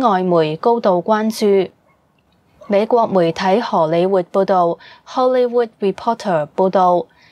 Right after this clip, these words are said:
康城影展較早時已經邀請該片參展，但為咗保護製作人員，先選擇喺放映前先公開。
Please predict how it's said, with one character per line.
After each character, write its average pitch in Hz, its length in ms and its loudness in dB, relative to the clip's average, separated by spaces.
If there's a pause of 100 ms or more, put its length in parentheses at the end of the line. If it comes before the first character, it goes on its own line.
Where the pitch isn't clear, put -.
(140)
康 294 240 -4
城 180 300 0
影 175 220 -2
展 208 400 0
較 214 200 2
早 196 280 2
時 220 180 -2
已 165 260 2
經 247 260 -2
邀 247 200 2
請 190 320 -2
該 226 220 0
片 196 280 0
參 226 300 0
展， 190 400 -2 (400)
但 220 220 0
為 214 160 2
咗 226 240 0
保 202 160 0
護 214 260 0
製 208 240 0
作 214 220 -2
人 170 260 0
員， 170 320 -2 (220)
先 302 260 0
選 214 260 0
擇 202 240 2
喺 190 300 0
放 196 260 0
映 185 220 2
前 160 420 -2
先 226 280 -2
公 226 280 0
開。 214 380 2